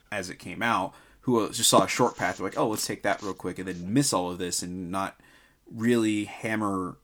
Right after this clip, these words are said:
the point home of Chloe and Max's relationship being the focal point of this, of the game. Um, and, you know, not maybe giving as much emotional impact to the ending as,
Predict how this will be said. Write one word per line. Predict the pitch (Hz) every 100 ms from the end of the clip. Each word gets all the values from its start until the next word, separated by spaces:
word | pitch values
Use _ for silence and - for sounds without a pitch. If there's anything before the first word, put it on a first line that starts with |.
| -
the | 113
point | - 113 92
home | - 113 98
of | 92 90 - -
Chloe | - 120 107 98 92 92
and | 87
Max's | 90 95 90 80
relationship | 82 92 95 - 87 85 80
being | 95
the | 90
focal | - 98 90
point | 78 85 82
of |
this, | 76 85 - -
of | 87
the |
game. | 80 104 98 78 - _ - - _ _ _ _ -
Um, | 98 92 87 87 - _ _ _ _ _ -
and, | 110 98 -
you | 107
know, | 92 - -
not | 117 104 - _
maybe | 110 110 113 107 98
giving | 92 110 104
as | 98
much | 98 98
emotional | 98 95 95 92 -
impact | 101 87 87 82
to | -
the | 92 85
ending | 107 101 90
as, | 85 82 - - -